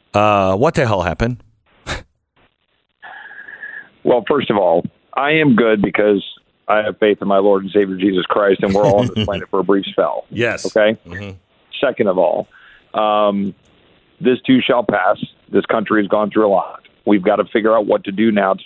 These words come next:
Speaker 2: change its course. You and I have talked about it repeatedly on this show with your listeners. We are going to have a vote today, uh, led by, obviously, it's not just Matt Gaetz. Let's be clear. There's at least six or seven, maybe eight guys,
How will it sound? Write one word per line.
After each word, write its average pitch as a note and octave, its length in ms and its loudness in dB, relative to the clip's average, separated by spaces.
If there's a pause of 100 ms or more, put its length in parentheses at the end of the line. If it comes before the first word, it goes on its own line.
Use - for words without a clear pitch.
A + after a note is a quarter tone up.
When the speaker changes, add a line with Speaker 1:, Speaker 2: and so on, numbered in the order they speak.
Speaker 2:
change G2+ 220 -2
its F#2+ 120 -8
course. F#2+ 460 -2
You G2+ 200 4
and G2 80 0
I G2 60 0
have F#2+ 100 -2
talked G2 260 -2
about G2 160 0
it F#2+ 80 2
repeatedly G2 560 0
on G2 180 0
this A2 140 0
show F#2+ 300 2
with F#2+ 180 2
your G2+ 160 4
listeners. G2 380 0 (1200)
We A2 160 2
are B2+ 100 2
going A#2+ 240 0
to C3 60 2
have A#2+ 100 0
a C3 80 2
vote A#2 240 2
today, F#2+ 420 -2 (240)
uh, G2 240 0
led G#2 380 2
by, G2+ 480 0 (160)
obviously, G#2+ 460 -2
it's F#2+ 100 -4
not B2 180 -2
just D#3+ 200 0 (120)
Matt G#2+ 220 -2
Gaetz. F#2 220 -2
Let's F#2+ 160 -2
be A2+ 100 2
clear. - 400 -2
There's G2 320 0
at F#2+ 80 -2
least A2 300 2 (120)
six - 220 -2
or G#2 80 0
seven, A2 400 0
maybe G#2 320 2
eight G#2+ 220 0
guys, F#2+ 340 0